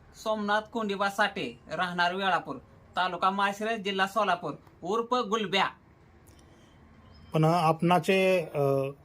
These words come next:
Speaker 2: Insta-वर, Facebook-वर, म्हणजे सोशल मीडियावर किती आपले फॉलोअर्स आहेत?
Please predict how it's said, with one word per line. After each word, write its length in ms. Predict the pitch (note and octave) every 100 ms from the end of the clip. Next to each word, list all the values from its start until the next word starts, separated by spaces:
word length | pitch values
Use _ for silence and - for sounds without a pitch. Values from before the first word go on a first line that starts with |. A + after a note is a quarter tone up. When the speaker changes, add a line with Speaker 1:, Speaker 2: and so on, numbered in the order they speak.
| - - -
Speaker 2:
Insta-वर, 540 | E3 D#3 - E3+ E3+ F3+ - - -
Facebook-वर, 520 | D3+ C#3+ D#3+ E3 D#3+ D#3 D#3 - _ _ _ _ _ _ - _ -
म्हणजे 360 | D#3+ F#3 F3
सोशल 280 | F3+ D#3 E3
मीडियावर 260 | D#3+ E3 D3+
किती 140 | E3
आपले 180 | G3 F3+
फॉलोअर्स 380 | E3 D3+ C#3+ B2
आहेत? 140 | A#2